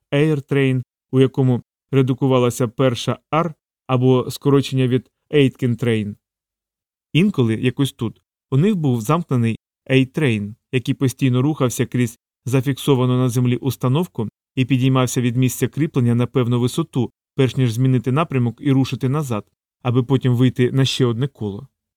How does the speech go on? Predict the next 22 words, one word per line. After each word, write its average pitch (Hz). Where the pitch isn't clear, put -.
Але 135
«A-трейни» 123
могли 135
також 127
літати 131
в -
повітрі. 113
Ця 135
технологія 135
була 127
достатньо 127
шалена, 131
щоб 127
асоціюватися 127
переважно 127
заїденими 123
розумаками, 120
яких 131
називали 123
джиннами 120
або 135
джінами, 120